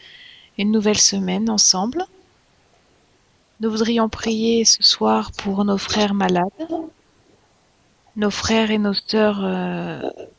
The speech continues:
défunts, nos frères et nos sœurs qui ont besoin de toi dans tout le monde entier, Seigneur,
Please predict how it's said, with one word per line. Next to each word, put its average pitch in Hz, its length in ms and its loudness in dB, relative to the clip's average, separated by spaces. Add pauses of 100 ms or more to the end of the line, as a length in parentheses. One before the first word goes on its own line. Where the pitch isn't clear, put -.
défunts, 208 520 -4 (2000)
nos 214 120 2
frères 220 280 0
et 226 80 2
nos 214 140 0
sœurs 220 400 2
qui - 220 -2
ont 202 160 0
besoin 202 460 0
de 202 80 0
toi 214 260 0
dans 196 160 -2
tout - 240 -12
le 208 140 0
monde 202 180 -2
entier, 185 380 -2
Seigneur, 196 500 -2